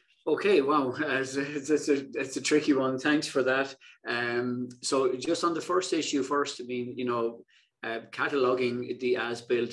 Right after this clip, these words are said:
scenarios. So one of the main reasons that we encourage people to have their passive house project certified, um, is that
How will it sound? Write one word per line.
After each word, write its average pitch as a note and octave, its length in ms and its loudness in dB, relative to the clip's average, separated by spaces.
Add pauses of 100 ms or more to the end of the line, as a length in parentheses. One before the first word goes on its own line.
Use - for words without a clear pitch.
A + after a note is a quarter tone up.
(100)
scenarios. A#2 840 0 (400)
So C3 180 2
one C#3 220 2
of D#3+ 100 4
the C#3+ 60 4
main C3 220 0
reasons B2+ 420 0
that A#2 100 -2
we A#2+ 120 -2
encourage B2 380 0
people A#2+ 220 -4
to A2 60 -8
have A#2 140 -6
their A#2 140 -2
passive A#2+ 340 -10
house A2+ 260 -4
project A2+ 320 -4
certified, C3+ 720 0 (500)
um, A#2 420 -2
is B2 380 2
that B2+ 120 -2